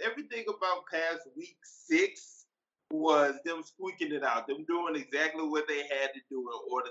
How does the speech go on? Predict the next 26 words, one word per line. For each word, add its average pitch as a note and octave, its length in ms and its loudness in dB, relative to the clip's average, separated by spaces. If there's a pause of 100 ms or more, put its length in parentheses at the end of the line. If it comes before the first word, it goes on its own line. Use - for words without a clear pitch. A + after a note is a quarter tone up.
(120)
to A#2 220 -6
win. A2+ 240 -4 (920)
Um, C3+ 440 6
and B2+ 120 -2
that's, - 380 0 (1700)
once E3+ 240 0
again, E3 340 0
you C3+ 180 -10
think F3+ 280 0 (160)
they D#3 140 6
gonna D#3 320 6
just D3 280 0
turn D3 200 6
it D3 100 4
on D3 360 4 (760)
come D3+ 200 6
the D3 80 2
postseason, E3+ 640 0
but C3+ 140 2
even G3+ 300 0
if F#3+ 180 2
they D3 200 2 (320)
don't, E3 300 4 (840)
they D#3 160 4
still E3+ 360 2
have D3+ 180 8